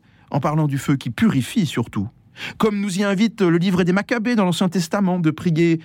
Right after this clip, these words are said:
pour ceux qui sont morts au combat, peut-être dans des situations difficiles. Comme nous y invite le livre de l'Apocalypse au chapitre vingt et un, qui dit que rien de,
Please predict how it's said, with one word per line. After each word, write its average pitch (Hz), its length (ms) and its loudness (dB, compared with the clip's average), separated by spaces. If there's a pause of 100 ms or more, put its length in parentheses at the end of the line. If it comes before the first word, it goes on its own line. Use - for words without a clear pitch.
(200)
pour - 160 -4
ceux 175 120 2
qui 160 120 -4
sont 147 220 0
morts 147 240 2
au 135 80 -2
combat, 143 380 0
peut-être 147 440 -4 (260)
dans 139 160 2
des 131 140 0
situations 135 600 0
difficiles. 131 680 -2 (420)
Comme 139 160 0
nous 131 160 2
y 131 60 4
invite 127 340 0
le 131 60 4
livre 123 180 2
de 127 80 2
l'Apocalypse 160 680 -2
au 156 40 4
chapitre 151 360 -2
vingt 156 220 0
et 185 60 2
un, 220 100 0
qui 180 140 -4
dit 208 160 2
que 202 80 2
rien 185 340 2
de, 170 180 0